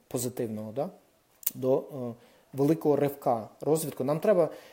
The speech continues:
в рік, щоб економіка зростала приблизно на тридцять-тридцять п'ять відсотків. Перші особливо оберти, вони дуже серйозні.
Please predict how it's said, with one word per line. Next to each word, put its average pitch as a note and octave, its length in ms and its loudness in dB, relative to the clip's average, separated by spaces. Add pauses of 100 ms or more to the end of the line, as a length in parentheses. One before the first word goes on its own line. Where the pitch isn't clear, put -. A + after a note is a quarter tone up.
(200)
в C3 280 0
рік, A3 300 2
щоб C#3 180 0
економіка F3 400 0
зростала D3 520 2
приблизно D3+ 520 0
на C#3 220 -2
тридцять-тридцять C#3 800 -4
п'ять B2+ 200 -6
відсотків. A#2 520 -8 (500)
Перші D#3 320 4
особливо B2+ 680 0
оберти, F3+ 360 2
вони B2+ 260 -2
дуже C3 320 -4
серйозні. G#2+ 480 -8